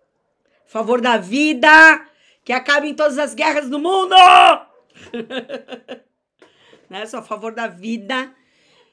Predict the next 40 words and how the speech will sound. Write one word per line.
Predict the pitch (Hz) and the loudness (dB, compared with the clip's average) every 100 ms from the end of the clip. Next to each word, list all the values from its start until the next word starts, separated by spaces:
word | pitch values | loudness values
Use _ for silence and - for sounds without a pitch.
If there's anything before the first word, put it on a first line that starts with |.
| _ | _
Então, | 220 277 294 | -10 -2 -2
pessoal, | 277 247 277 220 165 | -2 -10 -8 -8 -10
seguinte. | - - 220 247 226 220 - _ _ _ _ _ _ | -14 -18 -10 -10 -10 -12 -20 _ _ _ _ _ _
Dentro | 180 233 320 320 | -6 -4 -4 -8
da | 294 302 | -10 -10
sala, | - 254 240 226 | -8 -8 -8 -8
ó, | 208 | -8
tem | - 254 311 | -8 -8 -8
que | 311 | -10
ter | 294 285 | -12 -12
comida. | 285 285 262 254 220 240 254 _ _ | -10 -10 -8 -8 -8 -12 -14 _ _
Comida | _ 226 247 294 349 311 | _ -8 -6 -6 -6 -4
é | 294 | -4
a | |
liga | 277 262 269 | -6 -8 -8
da | 262 | -6
humanidade. | 254 240 214 208 202 196 - _ | -8 -8 -8 -8 -10 -12 -20 _
É | 196 | -14
o | |
match | 208 226 240 | -10 -12 -12
de | 196 196 | -20 -20
tudo. | - 220 214 | -20 -12 -10
Hoje | 208 | -10
eu | 226 | -12
vi | 220 | -14
uma | 214 | -14
reportagem | 208 196 202 - 190 190 196 226 _ _ _ _ _ | -14 -16 -18 -14 -12 -10 -12 -18 _ _ _ _ _
que | - 233 226 196 | -8 -4 -4 -6
as | - 202 - | -12 -12 -10
pessoas | 226 247 269 | -12 -8 -10
que | 269 | -10
são | - 277 262 | -12 -10 -10
juízas | 214 269 269 233 226 254 - _ _ _ _ - | -10 -8 -6 -6 -8 -12 -18 _ _ _ _ -6
tomam | 247 269 302 | -4 -4 -6
uma | 294 269 | -8 -6
decisão | 240 254 262 220 240 | -6 -10 -10 -12 -10
diferente | 226 - 269 254 240 254 254 | -12 -10 -8 -6 -8 -12 -14
de | 240 | -10
acordo | 240 240 247 247 240 | -10 -6 -4 -4 -8
com | - 254 262 | -16 -14 -14